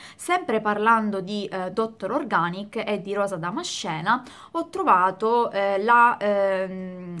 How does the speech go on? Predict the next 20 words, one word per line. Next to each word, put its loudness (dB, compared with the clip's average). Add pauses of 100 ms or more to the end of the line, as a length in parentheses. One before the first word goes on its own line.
la 2
lozione -4
per -4
il -8
corpo, -4
la 0
crema -2
per -4
il -6
corpo, -2
eh, -4
che -8
ho -4
voluto -2
prendere, -2 (240)
questa -2
qua 6
alla 4
rosa 0
damascena. -6